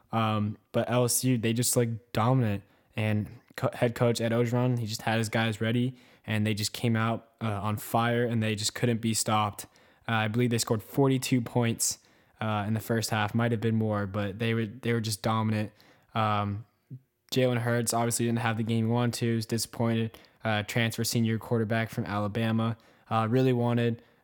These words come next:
uh, that ring, and, and, um, e-, even though,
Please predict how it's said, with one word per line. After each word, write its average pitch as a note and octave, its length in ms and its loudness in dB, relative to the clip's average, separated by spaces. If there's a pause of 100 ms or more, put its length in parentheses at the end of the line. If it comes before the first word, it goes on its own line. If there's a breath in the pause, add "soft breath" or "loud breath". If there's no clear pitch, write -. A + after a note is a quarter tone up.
uh, A2 220 0
that A2 240 -2
ring, A#2+ 300 0
and, A2 240 -2
and, A2+ 240 -2
um, G#2 360 -2 (1600)
e-, B2+ 200 0
even B2+ 200 2
though, A#2+ 240 2